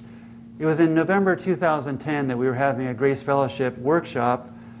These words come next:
and in the midst of that, I got a very serious phone call that my father had been in a near-fatal car accident in Atlanta, Georgia.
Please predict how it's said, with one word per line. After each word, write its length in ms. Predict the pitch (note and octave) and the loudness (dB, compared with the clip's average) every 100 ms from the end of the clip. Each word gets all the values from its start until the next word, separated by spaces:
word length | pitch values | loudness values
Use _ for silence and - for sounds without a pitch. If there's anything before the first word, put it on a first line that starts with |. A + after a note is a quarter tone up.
| - - - | -18 -18 -10
and 120 | C#3 | -4
in 60 | D3 | 0
the 60 | D#3 | 2
midst 260 | G#3 G#3 | 2 2
of 100 | F3 | 2
that, 260 | D3 D3 D3 | 4 4 2
I 100 | C#3+ | 0
got 280 | D#3 D3 C#3+ | 2 2 2
a 140 | C3 | 0
very 360 | A#2+ B2+ D#3+ E3+ | -2 0 0 0
serious 320 | F3 E3 D3+ | 0 -2 -2
phone 300 | - F3 F3+ | 0 2 2
call 440 | C3 A#2+ A2 - - - - - | 0 -2 -2 -8 -18 -18 -14 -2
that 160 | C#3 | 0
my 120 | C3+ | 2
father 480 | C#3 D#3+ E3 E3 E3 | 2 4 6 6 2
had 180 | C#3+ C#3+ | 0 -2
been 420 | D3 D3+ D3 D3 | 0 0 -2 -4
in 200 | - C3+ | -6 -4
a 40 | C3+ | -2
near-fatal 520 | D3 E3 - D#3 C#3+ | 0 -2 -2 0 0
car 240 | - D#3+ | 0 2
accident 600 | D3+ C3+ - C3 C3+ C3 - - - - | 2 0 -4 -6 -4 -6 -10 -18 -18 -10
in 240 | C3 C#3 | -6 -4
Atlanta, 380 | C3+ C3 C#3 C3+ | -4 -2 -2 -2
Georgia. 520 | A#2 C#3 C#3+ C#3 A#2 | 2 4 4 2 -4